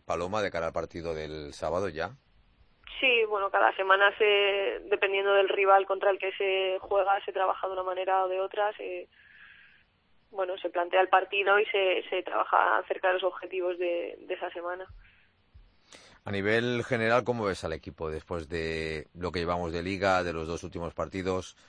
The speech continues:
Speaker 1: Te decía al principio si el derbi viene en el mejor momento o no para el equipo, pero como, eh, lo hemos comentado también, es un partido totalmente distinto. ¿Pero estáis donde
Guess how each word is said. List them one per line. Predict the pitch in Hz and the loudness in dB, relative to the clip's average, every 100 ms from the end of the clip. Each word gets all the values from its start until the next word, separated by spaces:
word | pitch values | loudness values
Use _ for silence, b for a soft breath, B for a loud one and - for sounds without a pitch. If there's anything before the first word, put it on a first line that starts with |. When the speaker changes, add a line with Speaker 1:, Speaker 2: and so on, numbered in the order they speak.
| b _ | b _
Speaker 1:
Te | 87 | -8
decía | 95 | -2
al | 101 | 0
principio | 110 98 107 110 | 0 -4 -2 -2
si | 101 98 | -2 -4
el | 87 | 0
derbi | 95 95 101 | -2 0 -2
viene | 98 98 101 | -2 -2 -2
en | 95 | -2
el | 92 | -4
mejor | 90 87 95 | -6 -4 -4
momento | 92 90 90 78 87 | -4 -4 -6 -4 -4
o | 87 | -2
no | 87 | -2
para | 82 85 | -2 -2
el | |
equipo, | 82 92 101 98 | -2 -6 -6 -4
pero | 82 78 | -4 -6
como, | - 73 73 71 - - | -8 -12 -10 -12 -12 -16
eh, | - 73 | -14 -14
lo | |
hemos | 76 78 | -12 -10
comentado | 82 82 80 78 | -10 -6 -6 -6
también, | 80 90 | -6 -6
es | 92 - | -8 -8
un | 85 78 | -10 -6
partido | 80 - 82 | -8 -6 -8
totalmente | 80 85 82 80 82 | -4 -6 -6 -8 -8
distinto. | 78 - 85 76 117 - b b b b | -8 -8 -10 -4 -4 -4 b b b b
¿Pero | - 98 | -4 -2
estáis | 104 113 | 0 2
donde | 135 135 120 110 104 95 92 - | 2 4 6 6 4 2 -2 -6